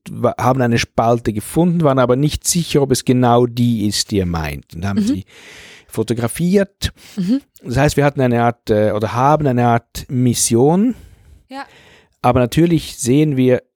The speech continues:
Speaker 1: auf dem Weg zu der Mission ganz viel andere Dinge,
Speaker 2: Aha.
Speaker 1: ähm,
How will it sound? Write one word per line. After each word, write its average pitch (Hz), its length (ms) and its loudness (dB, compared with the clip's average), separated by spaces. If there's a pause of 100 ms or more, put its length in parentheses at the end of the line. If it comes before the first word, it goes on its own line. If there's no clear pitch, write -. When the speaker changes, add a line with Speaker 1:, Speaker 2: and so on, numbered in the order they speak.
Speaker 1:
auf 110 220 -2
dem 110 160 -2
Weg 139 240 2
zu 123 80 -6
der 113 120 2
Mission 107 560 0
ganz 110 440 -6
viel 113 400 -4
andere 107 400 0
Dinge, 98 420 0 (240)
Speaker 2:
Aha. 185 260 -2 (300)
Speaker 1:
ähm, 98 160 -10